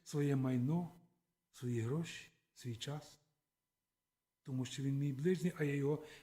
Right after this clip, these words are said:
маю любити як самого себе. І це буде видно, якщо я буду це робити. І якщо це я буду робити постійно, я буду набувати досвіду цьому, я буду досвідчений.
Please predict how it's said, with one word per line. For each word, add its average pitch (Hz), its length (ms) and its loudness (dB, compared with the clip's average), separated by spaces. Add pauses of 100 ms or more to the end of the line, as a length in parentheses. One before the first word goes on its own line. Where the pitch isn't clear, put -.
маю 190 360 10
любити 147 400 4
як 139 100 0
самого 147 380 -2
себе. 165 340 -6 (600)
І 170 100 0
це 160 200 4
буде 156 240 4
видно, 175 320 6
якщо 135 220 2
я 165 80 4
буду 147 160 2
це 165 200 2
робити. 180 400 2 (1800)
І 151 60 0
якщо 151 260 2
це 180 160 2
я 175 80 6
буду 165 260 4 (280)
робити 180 520 10
постійно, 202 800 10 (520)
я 175 160 6
буду 165 160 4
набувати 170 540 6
досвіду 165 560 6
цьому, 202 320 6
я 160 140 10
буду 147 180 4
досвідчений. 165 800 2